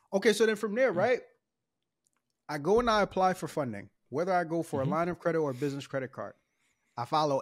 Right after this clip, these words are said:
Speaker 1: everything that I got on this podcast episode. My goal was to get twenty-five thousand dollars in funding from this bank. I apply, they get back to me with my application. They only gave me seven K,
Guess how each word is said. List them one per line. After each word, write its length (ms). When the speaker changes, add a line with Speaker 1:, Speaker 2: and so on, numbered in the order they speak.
Speaker 1:
everything 1120
that 240
I 160
got 360
on 180
this 140
podcast 540
episode. 420
My 400
goal 600
was 260
to 100
get 220
twenty-five 920
thousand 360
dollars 480
in 160
funding 380
from 240
this 180
bank. 240
I 140
apply, 540
they 60
get 160
back 200
to 100
me 80
with 80
my 120
application. 640
They 180
only 200
gave 240
me 220
seven 360
K, 260